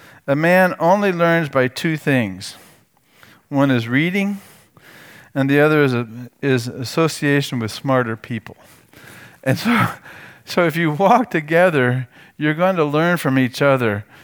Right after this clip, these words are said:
And this is what Paul wanted us to do. Uh, there is a Russian proverb,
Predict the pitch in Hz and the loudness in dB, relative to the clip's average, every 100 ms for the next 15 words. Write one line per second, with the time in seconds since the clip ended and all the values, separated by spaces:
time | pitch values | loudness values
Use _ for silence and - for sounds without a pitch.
0 | - - 143 160 165 165 160 135 - 147 | -12 -6 0 0 0 -2 0 -2 0 2
1 | 139 131 127 117 110 107 - 117 107 113 | 2 2 0 0 -2 -6 -10 -10 -4 -4
2 | 92 90 _ _ _ _ _ _ _ _ | -4 -10 _ _ _ _ _ _ _ _
3 | - - - - - 143 151 185 214 180 | -20 -20 -20 -20 -8 0 2 4 4 4
4 | 160 156 185 190 - 147 139 156 151 147 | 0 0 2 2 0 -4 -2 2 4 4
5 | 120 92 85 | 0 -4 -8